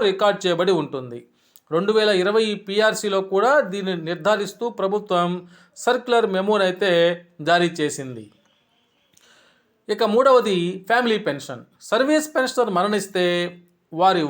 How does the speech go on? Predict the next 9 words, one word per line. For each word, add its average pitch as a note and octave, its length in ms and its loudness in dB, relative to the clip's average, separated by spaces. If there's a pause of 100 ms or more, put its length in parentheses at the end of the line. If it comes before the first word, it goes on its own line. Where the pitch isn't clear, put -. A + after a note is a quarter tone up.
వారసులకు B3 500 2
ఇచ్చేదే G3 320 -2 (140)
ఫ్యామిలీ G#3+ 280 2 (120)
పెన్షన్. D3 360 -8 (200)
దీనిపై E3 320 -2 (120)
డిఆర్, E3+ 460 2 (160)
ఐఆర్ F3 360 2 (100)
వంటివి E3 260 -4 (100)
కూడా F3+ 160 2